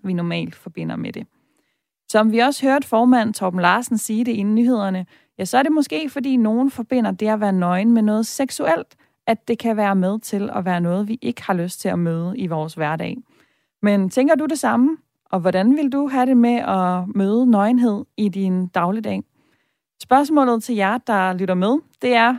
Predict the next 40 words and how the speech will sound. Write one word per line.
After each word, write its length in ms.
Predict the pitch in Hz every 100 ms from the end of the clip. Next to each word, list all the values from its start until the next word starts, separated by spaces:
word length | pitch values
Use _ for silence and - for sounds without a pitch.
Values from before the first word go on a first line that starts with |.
| -
skal 260 | - 254
der 80 | 247
være 160 | 240 233
plads 460 | 254 277 294 -
til 180 | - 262
mere 280 | 226 233 294
nøgenhed 520 | 269 214 254 240 220 - _
i 80 | 220
det 120 | 202
offentlige 360 | 196 233 226 196
rum, 260 | 240 277 - _ _ _ -
eller 180 | 196 196
er 140 | 196
det 100 | 233
fint 220 | - 247
nok, 240 | 202 190 -
hvis 180 | 190 -
det 100 | 190
begrænser 460 | 196 190 196 202
sig 200 | 185 180
til 340 | - 185 175 180
strande 540 | - - 185 190 226 240 -
og 100 | 180
folks 400 | - 180 - -
private 460 | - 180 170 165
hjem? 320 | 165 160 - - _ _ _ _ _ -
Du 60 |
kan 120 | 226
ringe 200 | 226 262
herind 320 | 285 269 254 240
på 100 | 233
tooghalvfjerds 720 | - 262 233 214 208 214 220
tredive 440 | - 202 240 262
fireogfyrre 720 | 233 - 233 240 - 214 214
fireogfyrre, 600 | 208 254 285 - - 254 254 _ -
eller 200 | 214 247
sende 240 | 233 220
en 120 | 233
S 100 | 220
M 80 | 208